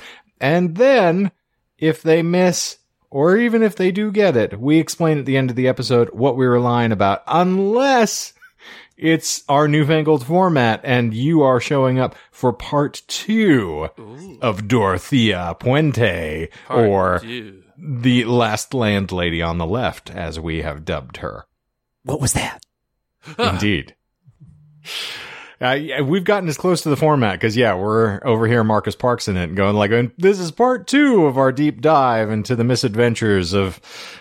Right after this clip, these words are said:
Speaker 1: you know, an otherwise coercive sex worker."
Speaker 3: I'm in danger.
Speaker 1: So as we
Speaker 3: <laughs>
Speaker 1: discovered in episode one, of course, we had talked about Dorothea's troubled upbringing,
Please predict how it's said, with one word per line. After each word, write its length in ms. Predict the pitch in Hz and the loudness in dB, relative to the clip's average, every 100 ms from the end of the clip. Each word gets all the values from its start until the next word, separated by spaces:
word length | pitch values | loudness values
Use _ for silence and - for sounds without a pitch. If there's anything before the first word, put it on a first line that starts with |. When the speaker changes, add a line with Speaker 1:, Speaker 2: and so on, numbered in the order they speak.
| _ | _
Speaker 1:
you 80 | 101 | -2
know, 180 | 98 95 | -2 0
an 160 | 104 | -2
otherwise 1160 | 107 120 135 120 120 113 110 107 101 98 92 - _ - _ _ | 0 2 2 4 4 4 4 4 2 0 -4 -8 _ -20 _ _
coercive 760 | 127 113 120 - 113 104 95 - | 2 2 2 0 0 0 -4 -10
sex 300 | 127 165 - | -4 -4 -2
worker." 500 | 127 - 95 71 - _ - - | 0 0 0 -4 -6 _ -12 -6
Speaker 3:
I'm 240 | 339 392 | -4 -4
in 300 | 320 151 143 | -6 -8 -6
danger. 680 | 185 208 339 311 151 98 90 _ - - - - - _ _ | -6 -4 -6 -8 -6 -8 -10 _ -20 -20 -20 -20 -20 _ _
Speaker 1:
So 200 | - 139 | 0 2
as 200 | 143 123 | 2 4
we 380 | 160 147 147 147 | 4 6 4 2
Speaker 3:
<laughs> 260 | - 143 147 | -2 -2 0
Speaker 1:
discovered 500 | 147 - 190 185 160 | 0 2 2 2 2
in 100 | 151 | 2
episode 560 | 160 175 160 170 151 | 0 0 0 2 2
one, 360 | 139 160 156 147 | 2 2 2 2
of 180 | 147 131 | 0 0
course, 320 | 165 156 139 | 2 2 2
we 180 | 147 147 | 2 2
had 120 | 139 | 2
talked 260 | 151 143 | 2 2
about 300 | 156 143 139 | 0 0 2
Dorothea's 480 | 127 131 131 143 135 | 2 0 2 2 2
troubled 400 | - 151 120 107 - | 2 0 0 -2 -2
upbringing, 920 | - - - 143 170 156 143 135 131 | -2 -2 -2 0 2 2 2 2 0